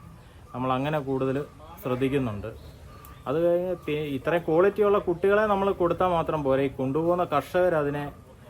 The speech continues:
നോക്കുന്ന രീതിയും കൂടെ നല്ലതായിരിക്കണം. അതായത് ഫുഡ് കൊടുക്കുന്നതും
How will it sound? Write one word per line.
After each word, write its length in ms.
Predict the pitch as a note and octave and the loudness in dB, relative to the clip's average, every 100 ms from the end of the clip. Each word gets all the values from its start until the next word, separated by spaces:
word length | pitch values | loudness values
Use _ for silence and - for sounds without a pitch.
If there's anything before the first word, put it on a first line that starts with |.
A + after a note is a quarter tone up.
| - - | -18 -6
നോക്കുന്ന 460 | C#3 D#3+ F#3+ F3+ | -4 0 0 2
രീതിയും 400 | E3+ D3+ D#3 E3+ | 2 2 0 0
കൂടെ 240 | E3 E3 C#3+ - - - C3 | 0 0 -2 -8 -20 -14 -4
നല്ലതായിരിക്കണം. 600 | B2+ C3+ A2+ G#2+ A2 G#2+ | 0 0 0 -4 -8 -8
അതായത് 380 | A#2+ B2+ C3 C#3+ | -4 0 0 -2
ഫുഡ് 240 | C3 C3 | -4 -4
കൊടുക്കുന്നതും 720 | D3 C#3+ C3 C3+ C3+ C3 C3+ | 0 0 0 -2 -4 -4 -6